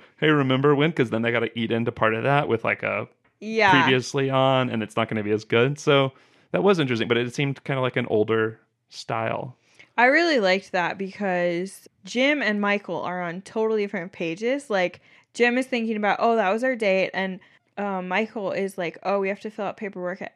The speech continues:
Speaker 2: for H R for our
Speaker 1: <laughs>
Speaker 2: consensual sexual relationship. Do I do it as the man? Does she do it as my superior?" And then he, then she calls right away. Like, she probably left, like, I don't know, two hours before and was thinking about it, like,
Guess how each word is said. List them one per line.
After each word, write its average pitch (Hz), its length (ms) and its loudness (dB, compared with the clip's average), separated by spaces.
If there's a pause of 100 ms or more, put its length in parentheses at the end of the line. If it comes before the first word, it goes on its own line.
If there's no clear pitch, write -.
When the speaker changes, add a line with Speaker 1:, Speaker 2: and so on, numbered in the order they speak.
Speaker 2:
for 185 100 -6
H 214 240 -6
R 196 380 -2
for 196 160 -6
our 175 220 0
Speaker 1:
<laughs> - 20 -8
Speaker 2:
consensual 196 600 -4
sexual 185 400 -10
relationship. 240 720 -2
Do 208 140 -2
I 185 120 -2
do 175 160 -6
it 170 60 -4
as 175 120 -8
the 170 100 -14
man? 254 440 0
Does 220 100 -6
she 185 200 -12
do 165 180 -6
it 165 140 -4
as 165 260 -4
my 170 160 -10
superior?" 254 800 -2 (320)
And 226 200 2
then 214 320 2 (300)
he, - 340 -12
then 226 300 4
she 220 220 -6
calls 208 420 0
right 208 460 4
away. 180 460 2
Like, 185 480 -2 (300)
she - 180 0
probably 320 360 2
left, 208 420 4
like, 160 480 -4 (280)
I 220 60 -8
don't 180 120 -4
know, 170 280 -8 (100)
two 208 220 -2
hours 185 240 0
before 185 440 -4
and 190 260 -4
was 185 140 -8
thinking 185 320 -6
about 170 240 -2
it, 165 100 -8
like, 170 240 -8